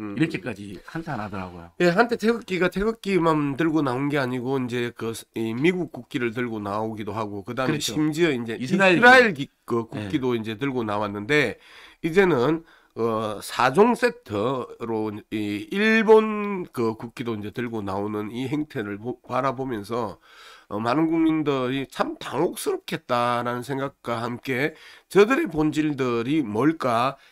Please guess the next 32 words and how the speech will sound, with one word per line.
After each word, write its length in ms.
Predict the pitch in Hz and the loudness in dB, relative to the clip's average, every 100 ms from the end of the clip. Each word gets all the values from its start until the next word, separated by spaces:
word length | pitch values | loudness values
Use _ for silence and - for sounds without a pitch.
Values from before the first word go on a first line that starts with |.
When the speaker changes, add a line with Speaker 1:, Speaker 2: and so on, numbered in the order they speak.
| _ - | _ 2
Speaker 1:
요 260 | 170 202 180 | 8 10 8
고민들을 640 | 170 165 156 135 147 131 | 4 4 2 2 2 0
이제 100 | 117 110 | -2 0
본격적으로 480 | 175 214 - 156 131 | 0 0 -6 -6 0
하기 240 | 220 262 | -2 -2
시작한 680 | - 117 113 117 110 107 101 101 | -6 -6 -6 -6 -8 -10 -10 -2
게 160 | 156 | 0
이제, 440 | 120 107 110 104 - - - _ - | 0 -4 -4 -6 -8 -20 -20 _ -8
어, 140 | 98 | -6
삼월 380 | 104 139 135 110 | -2 -2 -2 -2
일 140 | 139 139 | 0 0
일 440 | 117 120 131 127 _ | 0 -2 -6 -8 _
그 240 | 113 104 107 | -8 -6 -4
윤석열의 1040 | 120 127 131 120 107 107 104 104 110 113 | -4 -2 -2 -2 -4 -4 -6 -6 -6 -6
삼일절 460 | - 143 127 - 101 | -4 -4 -4 -8 -6
기념사부터 720 | 139 156 156 139 107 104 101 | 0 2 2 -2 -8 -8 -10
시작이 320 | - 107 107 | -10 -8 2
Speaker 2:
아, 680 | 110 120 135 139 139 139 143 | 6 10 10 12 12 10 8
Speaker 1:
해가지고, 200 | 135 101 | 4 -4
Speaker 2:
정말 300 | 107 120 214 | -8 -4 -4
충격적이었어요. 540 | - 202 196 101 104 104 | -4 -6 -4 -2 -4 -4
Speaker 1:
어, 60 | |
강제동원 600 | - 107 120 135 127 123 123 | -4 -4 -2 -2 -2 -4 -2
셀프 340 | 143 143 139 | -4 -2 -4
배상, 500 | 117 110 127 139 147 | -4 -2 0 0 0
그다음에 380 | 123 120 123 120 | -4 -4 -4 -4
하-, 140 | 117 _ | -8 _
그 240 | - 104 104 | -6 -4 -4
한일 320 | 113 123 123 | -4 -4 -2
정상회담, 800 | 113 107 123 113 101 120 156 - _ _ _ | -4 -4 -4 -4 -2 0 0 0 _ _ _
그다음에 280 | - 135 127 | -4 -2 -2
계속 380 | 123 120 170 | -4 -4 -4